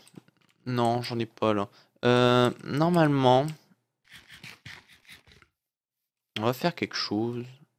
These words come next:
D'assez dangereux. <laughs> Normalement, ça, c'est des witch, hein, je crois. Si je me trompe pas, c'est des witch.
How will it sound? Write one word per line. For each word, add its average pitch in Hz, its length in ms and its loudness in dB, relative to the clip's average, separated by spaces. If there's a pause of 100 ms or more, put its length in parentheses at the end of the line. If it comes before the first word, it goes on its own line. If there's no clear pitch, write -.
(400)
D'assez 120 480 -2
dangereux. - 480 -10 (520)
<laughs> - 80 -4 (2000)
Normalement, 165 680 4
ça, 185 420 4 (540)
c'est - 160 2
des 151 160 6
witch, 101 300 -4
hein, 156 160 -2 (260)
je 117 200 0
crois. - 340 -4 (320)
Si - 160 -10
je 120 60 -4
me 123 100 0
trompe 127 240 -6
pas, 165 120 2
c'est 160 140 -4
des 117 180 0
witch. - 380 -6